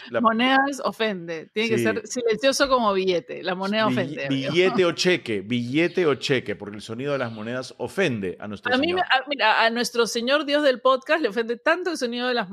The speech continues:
Speaker 2: de los, de los, de las monedas y de los billetes que solo te pide transferencia directa al Patreon. Así que escríbete en patreon punto com slash moralmente incorrectos porque al Señor le ofende también el efectivo.
Speaker 1: <laughs>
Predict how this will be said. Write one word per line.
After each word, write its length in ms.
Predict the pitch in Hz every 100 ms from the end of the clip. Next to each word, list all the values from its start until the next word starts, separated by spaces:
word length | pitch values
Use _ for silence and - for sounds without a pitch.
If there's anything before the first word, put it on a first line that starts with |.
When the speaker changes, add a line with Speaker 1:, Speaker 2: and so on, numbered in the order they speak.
| 190
Speaker 2:
de 140 | 202
los, 260 | 190 190 180
de 140 | 190
los, 160 | 190 180
de 260 | 190 185 190
las 100 | 175
monedas 560 | 202 247 240 254 247 -
y 140 | 226
de 100 | 202
los 140 | 185 180
billetes 680 | 202 233 233 381 453 254 -
que 100 | -
solo 260 | 294 311
te 120 | 269 240
pide 240 | 277 269
transferencia 720 | 233 220 190 214 320 294 302
directa 340 | 262 247 254 247
al 140 | 220
Patreon. 480 | 175 165 143 160 180
Así 160 | 233
que 80 | 220
escríbete 340 | - 269 262 220
en 80 |
patreon 280 | 208 - 285
punto 220 | 339 277
com 160 | 269 330 220
slash 280 | 233 269 269
moralmente 540 | 247 - 269 262 269
incorrectos 480 | - 240 311 320 294
porque 300 | 269 233 233
al 80 | 220
Señor 320 | 185 233 254 - -
le 60 | 240
ofende 360 | 208 247 247 220
también 440 | 185 196 226 226 -
el 140 | 190
efectivo. 580 | 180 170 254 196 160 - -
Speaker 1:
<laughs> 1400 | 160 147 - 151 - 302 - 311 - - - - - -